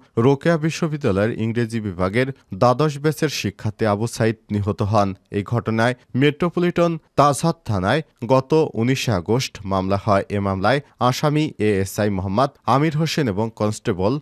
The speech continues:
সুজন চন্দ্র রায়কে মামলার তদন্তকারী কর্মকর্তা রিকুইজিশনের ভিত্তিতে আইনগত ব্যবস্থা গ্রহণের জন্য সোমবার পুলিশ ব্যুরো অব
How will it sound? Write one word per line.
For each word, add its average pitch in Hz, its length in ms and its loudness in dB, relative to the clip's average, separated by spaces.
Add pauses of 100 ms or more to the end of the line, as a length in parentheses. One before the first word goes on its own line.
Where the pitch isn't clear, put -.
(140)
সুজন 139 480 2
চন্দ্র 165 340 0
রায়কে 95 380 0 (280)
মামলার 120 380 2 (240)
তদন্তকারী 156 680 2
কর্মকর্তা 117 680 0 (300)
রিকুইজিশনের 139 880 0
ভিত্তিতে 101 520 -4
আইনগত 110 420 0 (460)
ব্যবস্থা 127 480 2
গ্রহণের 110 420 0
জন্য 92 260 -4
সোমবার 120 420 0 (220)
পুলিশ 156 280 2
ব্যুরো 156 300 0
অব 117 160 4